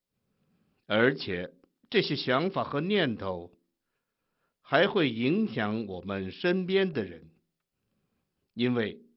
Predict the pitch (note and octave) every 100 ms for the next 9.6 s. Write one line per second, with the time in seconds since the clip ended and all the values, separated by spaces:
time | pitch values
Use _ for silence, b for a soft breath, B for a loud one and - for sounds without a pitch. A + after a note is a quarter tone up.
0 | _ - A#2 C3 F#3+ G3 A2 A#2 B2 E2+
1 | A#2 - G2+ D#2 D#2+ - - C4+ - -
2 | _ _ _ _ _ _ _ _ _ A2+
3 | D3 F#3 D3+ D#3 E3 C#3+ B2 A2 - A2
4 | D3 E3 G2 G2+ A#2 _ _ _ _ _
5 | _ _ _ _ _ _ - C3+ C3 A#2+
6 | A#2 - D#3 A#2+ G#2 D#2+ D#2+ - G2 F#2
7 | B2+ D#3 G#2+ D#2+ - _ _ _ _ _
8 | _ _ _ _ _ _ _ _ _ B2+
9 | E3 D4 G3+ D3+ E3